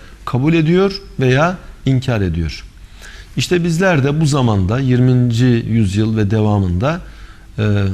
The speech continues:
on dört asır aradan geçtikten sonra Kur'an-ı Kerim'in davetine, tebliğine muhatap olmuşuz. Ve pek çok İslami eserler var. Kur'an-ı Kerim'in mealleri, e, tefsirleri var. Veya Kur'an'daki konularla alakalı anlatılan,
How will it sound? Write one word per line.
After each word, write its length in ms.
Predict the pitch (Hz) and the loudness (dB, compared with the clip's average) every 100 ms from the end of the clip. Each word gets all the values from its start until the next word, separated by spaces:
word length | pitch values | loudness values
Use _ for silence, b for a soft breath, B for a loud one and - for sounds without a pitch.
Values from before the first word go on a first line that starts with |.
| - 147 | -4 0
on 200 | 156 147 | 2 2
dört 200 | 139 135 | 0 -4
asır 240 | - 131 | -4 -2
aradan 420 | 123 123 120 117 | 0 0 0 0
geçtikten 540 | 113 - 110 - 135 127 | 0 -2 -6 -2 -2 -2
sonra 420 | 104 98 151 185 B B B | -2 -2 -2 -4 B B B
Kur'an-ı 360 | 143 147 143 123 | -2 0 0 0
Kerim'in 540 | 131 131 151 120 90 B B B - | 0 2 4 2 0 B B B -6
davetine, 580 | 127 127 120 113 107 131 | 0 2 2 0 -2 -2
tebliğine 680 | 143 131 113 110 101 117 165 196 | -2 0 2 2 2 0 -2 -4
muhatap 380 | 139 135 131 135 | 0 0 0 0
olmuşuz. 600 | 113 92 78 131 143 - - B B B B B - - - | 0 0 -2 -4 -6 -10 -20 B B B B B -20 -20 -4
Ve 280 | 139 131 131 - | -2 -2 -4 -4
pek 200 | 147 131 | -4 -2
çok 260 | 139 131 - | -2 -2 -4
İslami 400 | - 123 120 127 | -4 -2 0 -2
eserler 580 | 110 127 120 120 120 | -4 -2 0 0 0
var. 320 | 95 92 - - - | 0 -2 -4 -12 -20
Kur'an-ı 360 | - 123 120 117 | -4 -2 0 0
Kerim'in 300 | 117 113 117 | 0 0 0
mealleri, 760 | 110 110 113 110 101 95 107 127 B B B - | 0 0 0 0 0 0 0 -2 B B B -4
e, 240 | 107 104 98 | 0 0 0
tefsirleri 680 | 135 113 - 117 120 117 | -2 -2 0 2 2 2
var. 320 | 98 104 - - B B B B - | 2 -2 -8 -18 B B B B -4
Veya 180 | 123 127 | 0 0
Kur'an'daki 680 | 113 135 127 127 120 127 120 | -2 -2 0 2 0 0 -2
konularla 560 | - 120 120 120 120 | 0 2 2 2 2
alakalı 460 | 113 113 104 113 113 | 2 0 0 -2 -2
anlatılan, 580 | 110 110 104 113 110 | -2 -2 -2 0 0